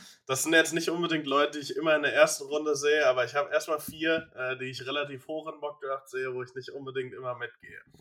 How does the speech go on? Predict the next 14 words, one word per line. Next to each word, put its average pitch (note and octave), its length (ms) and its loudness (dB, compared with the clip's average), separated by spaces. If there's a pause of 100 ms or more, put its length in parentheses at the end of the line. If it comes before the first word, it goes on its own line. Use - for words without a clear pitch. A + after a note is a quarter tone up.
(520)
Einmal D3+ 300 8
Osiris C#3+ 560 4
Torrance, D#3 580 2
der A#2 100 -4
Guard B2+ 300 4
von B2 180 -6
Florida. D#3+ 720 0 (200)
Ähm, A#2+ 520 2 (960)
der B2 120 2
ist D3+ 200 2
groß, D3 300 2
der C3+ 140 6
ist C#3 140 4
athletisch, C#3 680 4